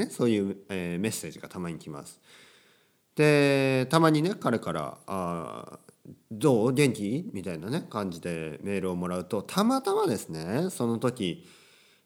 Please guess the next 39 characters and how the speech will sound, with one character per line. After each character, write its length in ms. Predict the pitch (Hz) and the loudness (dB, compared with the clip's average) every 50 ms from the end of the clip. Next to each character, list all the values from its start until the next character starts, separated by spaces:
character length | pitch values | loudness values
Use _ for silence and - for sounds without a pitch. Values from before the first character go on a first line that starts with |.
| _ | _
あ 200 | - - 101 104 98 | -10 -6 -4 -4 -2
の 1120 | 92 90 87 87 82 82 80 80 80 78 76 76 76 76 78 80 78 82 50 50 - 78 80 | -2 -2 -2 -4 -4 -4 -4 -6 -6 -6 -6 -8 -8 -10 -10 -12 -12 -12 -12 -12 -12 -10 -10
ー、 40 | 92 | -4
具 180 | 98 117 127 | 2 4 6
合 120 | 127 123 120 | 6 6 6
が 100 | 110 110 | 4 4
悪 220 | 110 113 123 127 | 6 6 4 4
か 100 | - - | 2 0
っ 120 | - - - | -4 -4 -6
た 80 | - | -8
り 100 | 76 76 | -8 -6
す 140 | - - 131 | -4 0 2
る 60 | 139 | 4
わ 120 | 147 151 147 | 6 4 4
け 120 | 151 92 | 2 -2
で 60 | 76 | -4
す 140 | - - - | -6 -8 -10
よ。 100 | 139 - - - - - | -10 -12 -12 -16 -12 -8
「い 60 | 104 | -6
や 300 | 113 104 104 98 92 90 | -4 -2 -2 -2 -4 -4
ー、 20 | 87 | -4
ち 120 | - 123 | -4 -6
ょ 20 | |
っ 140 | 113 - - - | -6 -6 -4 -2
と 300 | 110 98 92 87 90 - - - _ | 0 0 0 0 -2 -8 -16 -20 _
先 300 | - - - 123 120 117 | -8 -4 0 0 0 0
週 260 | 113 - 127 123 120 | 0 0 0 0 0
か 140 | 120 - 117 | 0 0 0
ら 140 | 110 113 104 | 0 0 -2
風 300 | - - 120 101 92 107 | -2 -2 -2 0 2 2
邪 60 | 107 | 2
を 60 | 104 | 2
ひ 160 | 95 98 101 95 | 0 0 -2 -4
い 40 | 87 | -2
て 140 | - 101 92 | -2 -2 -2
て」 200 | - - 80 71 | 0 -2 -2 -2
と 80 | - - | -4 -10
か 120 | - - | -10 -6
ね。 200 | 110 135 185 220 | -4 -4 -4 -4